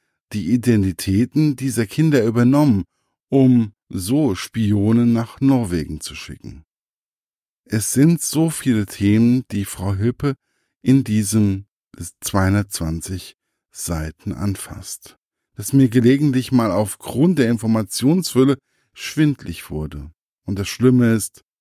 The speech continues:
dies gab es alles wirklich. Dies alles in einer Familiengeschichte zu verweben, ist schwierig und könnte eigentlich auch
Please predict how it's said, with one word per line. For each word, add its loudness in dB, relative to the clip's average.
dies -10
gab -6
es -10
alles -12
wirklich. -10
Dies 0
alles 0
in 0
einer 4
Familiengeschichte 0
zu -4
verweben, 0
ist -6
schwierig -4
und -6
könnte 4
eigentlich -2
auch -4